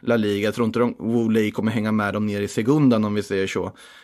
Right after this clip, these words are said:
Sen är det väldigt svårt att se att han ska gå in och ta en startplats i ett lag som Wolves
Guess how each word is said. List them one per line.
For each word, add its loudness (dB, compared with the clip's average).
Sen 0
är 4
det 4
väldigt 2
svårt -2
att 0
se 0
att -2
han 0
ska -4
gå -2
in -4
och -8
ta -2
en -6
startplats 0
i 4
ett 0
lag 0
som -4
Wolves -6